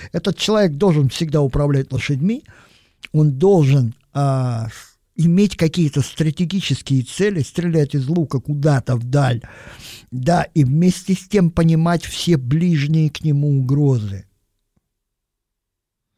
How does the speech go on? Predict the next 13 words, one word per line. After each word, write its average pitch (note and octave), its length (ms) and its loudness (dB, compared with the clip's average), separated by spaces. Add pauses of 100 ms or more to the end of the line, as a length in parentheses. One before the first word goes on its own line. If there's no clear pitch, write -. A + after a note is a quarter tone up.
(480)
То A#3 120 4
есть G3 200 4
нужно B3+ 320 2
управлять A3+ 640 2
своей E3+ 380 2
жизнью D3+ 540 2
мудро, C3+ 560 -2 (960)
а, D#3 440 2 (100)
верно F#3 520 2
планировать F3 840 0
какие-то E3+ 560 -2
свои D#3 420 0
цели B2 560 -6